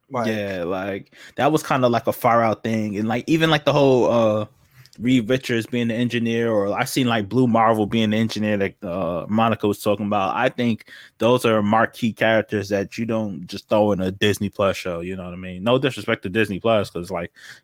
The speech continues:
Speaker 2: I'm sure it's gonna be the most popular platform, especially until movies open up. But
Speaker 1: I, I mean, shit, uh, Disney Plus just hit a hundred million subscribers.
Speaker 2: Yeah, like, I'm sure, like, it's, it's the most popular platform, at least till movies open up. But, like,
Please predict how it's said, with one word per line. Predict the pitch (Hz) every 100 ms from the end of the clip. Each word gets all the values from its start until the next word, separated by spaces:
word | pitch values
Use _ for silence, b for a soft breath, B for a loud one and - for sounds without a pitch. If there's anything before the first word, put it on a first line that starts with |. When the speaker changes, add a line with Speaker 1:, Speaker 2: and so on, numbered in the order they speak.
| _ -
Speaker 2:
I'm | 123
sure | 143 135 120
it's | 110 113 110
gonna | 120 104
be | 107 101 95 - _ _ -
the |
most | 113 123 -
popular | 120 123 110 104
platform, | 98 113 98 - 101 95 90 76
especially | 104 - 110 117
until | 104 110 104
movies | 104 113 104 101
open | 92 92
up. | 87 80
But | 85 82 - -
Speaker 1:
I, | - -
I | 196
mean, | 233 247 233
shit, | 220 - 269 226
uh, | 208 202
Disney | 202 262
Plus | 247 262
just | 233
hit | 226
a | 202
hundred | 202 214
million | 208 208
subscribers. | 165 139 190 214 185 160
Speaker 2:
Yeah, | 170 117
like, | 117 117 113 110
I'm | 101 120 131
sure, | - 143 120
like, | 113 113
it's, | 110 117
it's | 117 -
the | 117
most | 123 117
popular | 113 113 104
platform, | 113 104 104 104 87
at | 87
least | 110 117
till | 107
movies | 104 104 98
open | 95 98
up. | 98 87
But, | 85
like, | 82 85 85